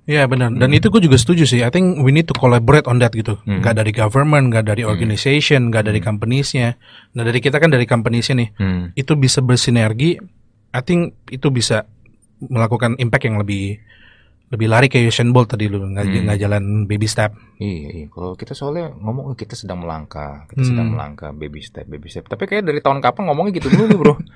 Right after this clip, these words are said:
Speaker 2: <laughs> Iya kan?
Speaker 1: Iya. Butuh collaboration yang lebih integrated lagi sih menurut
Speaker 2: Hmm.
Speaker 1: gue.
Speaker 2: Hmm.
Speaker 1: Jadi end to end tuh beneran udah ngelakuin itu.
Speaker 2: Hmm.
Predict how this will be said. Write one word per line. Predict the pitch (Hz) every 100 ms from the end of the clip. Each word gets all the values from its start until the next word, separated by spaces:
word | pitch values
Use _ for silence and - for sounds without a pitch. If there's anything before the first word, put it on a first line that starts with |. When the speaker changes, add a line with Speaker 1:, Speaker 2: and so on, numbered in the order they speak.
| - _ _ _
Speaker 2:
<laughs> | - - - - 185
Iya | 143
kan? | 120 113 107 - -
Speaker 1:
Iya. | 139 123 117 - - _ _ _ _ _
Butuh | 139 147 180 175 170 - _ _
collaboration | - 156 160 147 151 160
yang | 156 151
lebih | 147 139 147
integrated | 151 135 131 135 139
lagi | 123 120
sih | 117 117
menurut | 104 98
Speaker 2:
Hmm. | 101
Speaker 1:
gue. | 107 107
Speaker 2:
Hmm. | 95 85 82
Speaker 1:
Jadi | 95 113
end | 123 113 110
to | 127
end | 123 120
tuh | 123
beneran | 113 107 107
udah | 104
ngelakuin | 104 101 107 107
itu. | 107 113 - _ -
Speaker 2:
Hmm. | 90 90 87 85 85 87